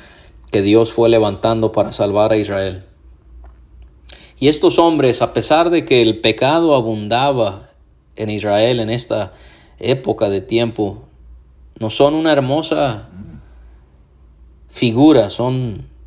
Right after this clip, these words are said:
preciosos tipos de Cristo Jesús, nuestro libertador. Cómo Él nos liberta del pecado, de la esclavitud, de la maldad, por medio de el poder que hay en la sangre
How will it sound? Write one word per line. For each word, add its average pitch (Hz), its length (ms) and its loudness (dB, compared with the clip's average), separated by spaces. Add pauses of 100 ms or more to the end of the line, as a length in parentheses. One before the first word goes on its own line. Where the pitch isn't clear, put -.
(240)
preciosos 143 800 0
tipos 123 420 0
de 104 140 0
Cristo 151 400 0
Jesús, 135 420 -2
nuestro 151 480 2
libertador. 101 800 0 (1400)
Cómo 123 340 4
Él 123 440 0 (380)
nos 107 200 -2
liberta 110 800 2 (260)
del 101 220 -8
pecado, 113 680 -2 (520)
de 113 100 -4
la 104 100 0
esclavitud, 113 720 0
de 123 80 2
la 110 120 0
maldad, 107 680 0 (440)
por 107 180 0
medio 113 420 2
de 95 360 -4 (1000)
el 107 140 -4
poder 110 500 4
que 113 140 4
hay 113 260 2
en 101 80 -8
la 95 120 -12
sangre 110 600 -6